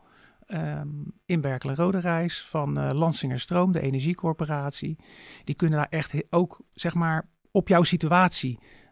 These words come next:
eh, advies geven. Want het verschilt heel erg van wat voor huis heb je,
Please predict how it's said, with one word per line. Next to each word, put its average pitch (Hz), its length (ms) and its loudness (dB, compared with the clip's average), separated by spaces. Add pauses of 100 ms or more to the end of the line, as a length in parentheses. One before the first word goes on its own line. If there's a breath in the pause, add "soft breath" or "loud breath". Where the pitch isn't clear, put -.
(140)
eh, 131 480 -4
advies - 420 4
geven. - 480 -2
Want 143 320 -2
het 160 160 -6
verschilt 190 420 6
heel 175 240 4
erg 165 320 2
van 139 140 -2
wat 180 180 4
voor 180 120 2
huis 151 320 4
heb 151 200 0
je, 156 260 0